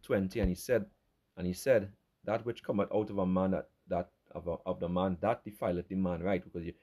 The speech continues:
your ways, your works. When you go back to the commandments, all of the commandments basically have actions, right? You know, your heart is, it,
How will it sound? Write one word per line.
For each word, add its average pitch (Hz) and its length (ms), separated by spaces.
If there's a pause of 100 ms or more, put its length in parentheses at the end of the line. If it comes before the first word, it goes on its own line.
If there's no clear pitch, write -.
(200)
your 90 120
ways, 98 300
your 87 100
works. 110 320
When 92 80
you 107 60
go 104 100
back 92 200
to - 60
the 107 60
commandments, 95 760 (500)
all 95 120
of 98 100
the 101 60
commandments 92 580
basically 90 360
have 92 180
actions, 87 580 (520)
right? 87 240
You 85 80
know, 90 240
your 82 160
heart 107 340
is, 98 240
it, 92 120